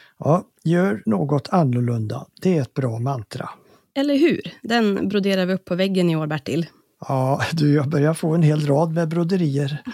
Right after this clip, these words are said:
Speaker 1: på väggen.
Speaker 2: <laughs> Ja, och på tal om allt det här, så idag gör ju vi ett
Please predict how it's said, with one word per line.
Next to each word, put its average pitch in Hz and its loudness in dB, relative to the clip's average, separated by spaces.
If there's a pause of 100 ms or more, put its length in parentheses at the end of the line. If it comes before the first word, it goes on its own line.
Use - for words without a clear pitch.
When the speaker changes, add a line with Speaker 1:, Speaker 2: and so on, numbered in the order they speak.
Speaker 1:
på 180 0
väggen. 123 -4 (300)
Speaker 2:
<laughs> - -2 (380)
Ja, 180 0
och - -2
på 233 -2
tal 220 4
om 180 2
allt 185 0
det 180 -4
här, 175 2
så 185 -4
idag 208 0
gör 196 2
ju 185 4
vi 170 2
ett - -6